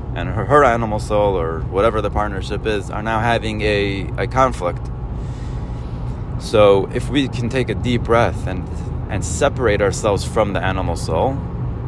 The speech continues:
recognize what's happening here and say, "Oh,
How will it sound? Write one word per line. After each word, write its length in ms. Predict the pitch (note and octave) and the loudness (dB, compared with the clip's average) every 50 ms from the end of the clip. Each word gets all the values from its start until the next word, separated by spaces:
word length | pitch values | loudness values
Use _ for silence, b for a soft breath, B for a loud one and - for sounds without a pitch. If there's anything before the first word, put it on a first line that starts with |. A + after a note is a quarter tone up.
| - - - - | -6 -6 -2 2
recognize 460 | A2+ B2+ C3 B2+ C#3 B2+ A#2+ A2 G#2+ | 4 4 4 4 4 2 2 2 2
what's 140 | G#2+ G2 - | 2 0 2
happening 440 | A#2+ A#2+ A#2+ A#2+ A2+ F#2 F2+ F2 E2 | 4 4 4 4 2 0 -2 -2 -2
here 260 | F2+ E2+ D#2+ D2+ - - | 0 0 0 -2 -2 -2
and 140 | - - - | -2 -2 -2
say, 260 | - - G#2+ G2+ F#2+ | 0 4 4 6 6
"Oh, 380 | F2+ F#2+ B2 C#3 B2 F#2 E2 D#2+ | 6 6 6 8 8 6 6 4